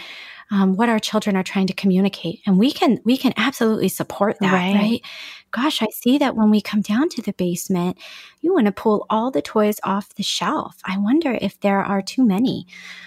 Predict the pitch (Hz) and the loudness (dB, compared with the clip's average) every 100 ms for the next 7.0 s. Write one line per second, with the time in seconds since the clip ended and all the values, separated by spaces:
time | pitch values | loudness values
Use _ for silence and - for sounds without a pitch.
0 | - - 196 190 180 180 185 - - 190 | -20 -2 0 2 2 0 -2 -6 -2 0
1 | 180 - - 208 196 _ - 262 269 233 | 0 -4 0 2 2 _ -2 2 4 4
2 | 208 - 196 190 - 190 190 190 180 175 | 0 0 0 0 0 -2 0 0 -2 -4
3 | 202 196 196 208 - - 185 170 185 190 | 0 2 2 0 -2 -2 -4 0 2 2
4 | - 196 180 190 180 - - 180 175 - | 2 -2 0 -2 -4 -6 -4 -2 -2 -4
5 | - - - 202 196 202 190 175 - 220 | -6 -6 -4 -2 0 0 -2 -4 -4 -2
6 | 214 220 214 170 - - 190 190 - 196 | 2 0 0 -2 -4 -6 -10 -8 -6 -8